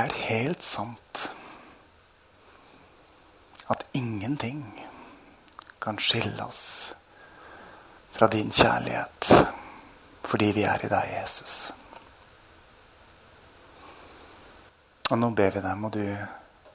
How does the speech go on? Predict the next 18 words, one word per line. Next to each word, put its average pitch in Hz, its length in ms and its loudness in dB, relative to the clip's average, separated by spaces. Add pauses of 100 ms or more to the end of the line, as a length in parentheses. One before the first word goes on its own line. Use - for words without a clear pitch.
(260)
la 113 160 12
din 113 240 2
ånd 101 560 -4
åpne 98 480 -6
både 98 320 -6 (640)
hjertene - 640 0
og - 220 -8 (100)
tankene 92 640 -4
våre 92 340 -10
fortsatt. - 680 -12 (680)
Tal 110 240 4
til - 160 -8
forstanden 117 760 0
vår. 160 260 -8 (1300)
Tal 101 160 2
til - 240 -6
ånden 127 420 -6
vår. 147 260 -12